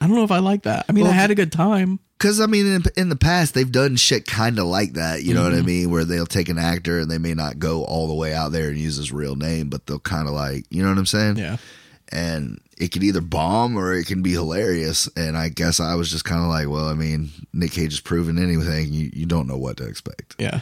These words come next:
Speaker 1: definitely.
Speaker 2: But
Speaker 1: Um, but I guess we'll go on to, uh, I don't know.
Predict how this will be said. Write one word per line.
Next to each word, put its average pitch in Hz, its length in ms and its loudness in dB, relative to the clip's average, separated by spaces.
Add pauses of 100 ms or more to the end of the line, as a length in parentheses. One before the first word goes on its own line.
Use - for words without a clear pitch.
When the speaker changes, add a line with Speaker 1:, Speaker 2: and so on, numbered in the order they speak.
Speaker 1:
definitely. 85 460 -2 (500)
Speaker 2:
But 110 200 2
Speaker 1:
Um, 110 220 0 (540)
but 104 180 2
I 98 60 2
guess 127 180 4
we'll 110 300 2
go 101 180 4
on 98 220 2
to, 92 240 0
uh, 69 240 0 (560)
I - 60 0
don't 180 80 4
know. 135 200 2